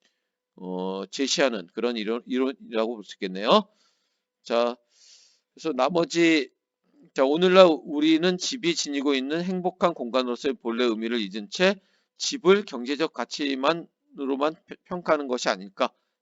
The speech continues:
이런 생각이 들죠. 자, 그래서, 자, 두 번째, 삶의, 어, 행복한 삶을 위한 중요한 조건으로서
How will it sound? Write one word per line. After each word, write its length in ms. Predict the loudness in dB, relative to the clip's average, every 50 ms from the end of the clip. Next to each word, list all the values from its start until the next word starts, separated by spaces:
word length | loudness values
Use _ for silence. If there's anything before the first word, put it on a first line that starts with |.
| _
이런 180 | -6 -4 -4 -4
생각이 360 | -4 -8 -8 -8 -6 -8 -8
들죠. 340 | _ -12 -14 -4 -2 -2 -2 -2 _ _ _ -20 _ _ _ _ _
자, 200 | -12 -12 -12 -12 _ _
그래서, 460 | _ -14 -12 -8 -2 2 2 2 2 0 _ _ -20 -20 -20 -20 _ _
자, 280 | _ -4 -2 0 0 0 -2
두 120 | -6 -8 2
번째, 680 | 4 4 4 4 0 -2 2 4 6 6 6 4 0 _ _ _ _ _ _ _ _ _ _ _ _ _ _ _ _ _
삶의, 380 | _ -2 -2 2 2 2 0 2
어, 600 | 0 0 0 2 0 0 0 0 0 0 -2 -4 -4 -4
행복한 400 | -4 0 0 0 2 2 2 2
삶을 300 | 2 0 0 0 0 0
위한 320 | 0 0 -2 -4 -10 -14 _ _ _ _ _ _ _ _ _ _
중요한 380 | _ -12 -6 -2 -2 -2 -2 -2
조건으로서 640 | -6 -12 _ -6 -6 -6 -6 -10 -6 -2 -4 -4